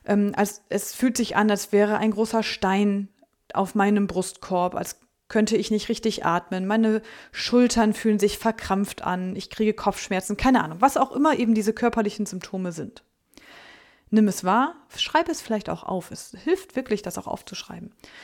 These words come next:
Und lass es einfach nur durch deinen Körper laufen. Fertig. Das dauert zwei, drei, vier Minuten.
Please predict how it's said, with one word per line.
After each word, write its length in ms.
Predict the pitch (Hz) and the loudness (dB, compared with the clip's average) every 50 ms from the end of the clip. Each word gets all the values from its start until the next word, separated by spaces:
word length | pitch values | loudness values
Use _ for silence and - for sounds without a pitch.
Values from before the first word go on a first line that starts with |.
| - - - - _ _ _ _ | -20 -20 -20 -20 _ _ _ _
Und 480 | - 226 233 233 233 233 226 - - - | 2 6 6 8 8 6 4 0 -6 -2
lass 200 | - 214 233 220 | 0 0 0 2
es 140 | 262 240 - | -2 -4 -4
einfach 380 | - 196 214 220 - 254 214 | -4 -2 -2 -2 -4 -6 -2
nur 220 | - 226 220 226 226 | 0 2 2 2 0
durch 220 | 214 208 208 196 | -2 -4 -6 -6
deinen 160 | - 214 202 | -6 -6 -6
Körper 260 | 185 - 196 - - 175 | -6 -8 -8 -8 -8 -8
laufen. 320 | 175 175 170 - - - | -8 -10 -12 -14 -16 -18
Fertig. 460 | - - 240 220 - 180 170 - - - | -8 -6 -6 -6 -6 -8 -14 -16 -16 -16
Das 120 | 208 - | -10 -2
dauert 260 | - 233 240 233 233 | -2 0 0 0 -2
zwei, 160 | - - 233 | -2 -2 -2
drei, 180 | 226 220 214 208 | -2 -2 -4 -6
vier 160 | 208 - 214 | -4 -4 -2
Minuten. 480 | 202 208 214 233 220 - 196 208 240 | 0 2 2 0 0 -2 -4 -6 -6